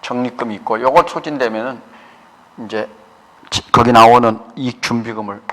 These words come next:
소진하겠어요. 이익준비금을 써버리고요. 그러고 나서 또 그래도 뭐냐면 자본준비금을, 아니, 자본잉여금이죠.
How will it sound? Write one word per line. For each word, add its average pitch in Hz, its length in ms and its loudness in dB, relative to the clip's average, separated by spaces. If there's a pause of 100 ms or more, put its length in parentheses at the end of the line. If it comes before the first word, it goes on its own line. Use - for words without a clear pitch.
(280)
소진하겠어요. 110 920 -4 (600)
이익준비금을 147 720 -2
써버리고요. 107 720 -2 (540)
그러고 180 260 2
나서 143 320 6
또 156 140 0
그래도 131 200 -2
뭐냐면 117 440 2
자본준비금을, - 2500 -4 (460)
아니, 104 220 -4 (100)
자본잉여금이죠. 107 1400 -12